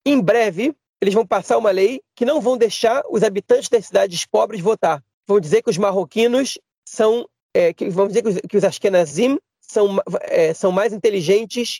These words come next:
que os marroquinos. E por último, ele disse: o primeiro-ministro Netanyahu, que eu chamo ele sim de primeiro-ministro, é um enviado pelo, é, é um enviado de Deus, a Kadosh Baruch Hu, santificado seja seu nome, ele disse.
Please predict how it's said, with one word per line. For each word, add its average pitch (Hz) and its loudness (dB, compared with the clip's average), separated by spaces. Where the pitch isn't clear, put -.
que 220 -6
os 180 -2
marroquinos. 185 -2
E 220 -4
por 247 0
último, 262 0
ele 233 0
disse: 247 0
o - -2
primeiro-ministro 233 0
Netanyahu, 233 0
que 247 0
eu 208 2
chamo 240 2
ele 202 0
sim 302 0
de 247 0
primeiro-ministro, 220 0
é 208 4
um 226 2
enviado 226 0
pelo, 233 4
é, 185 2
é 196 4
um 214 4
enviado 208 0
de 220 -2
Deus, 202 0
a 190 -4
Kadosh 185 -2
Baruch 202 0
Hu, 180 0
santificado 196 -4
seja 196 0
seu 185 -2
nome, 147 -2
ele 139 -6
disse. - -14